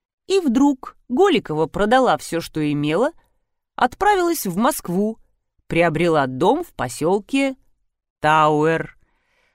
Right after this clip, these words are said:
Оказалось, что она давно член общества Натчелов. Купила в Рукино дом,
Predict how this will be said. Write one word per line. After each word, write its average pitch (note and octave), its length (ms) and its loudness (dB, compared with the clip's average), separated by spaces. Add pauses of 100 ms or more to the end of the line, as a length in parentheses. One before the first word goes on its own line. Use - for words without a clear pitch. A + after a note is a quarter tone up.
Оказалось, F#3+ 460 0
что - 180 -4
она B3 200 2
давно A3+ 520 2
член D#4 380 0
общества G#3 440 -4
Натчелов. G3 800 -4 (720)
Купила D#4 480 2
в D#3+ 100 -4
Рукино F3 460 -2
дом, D#4 400 0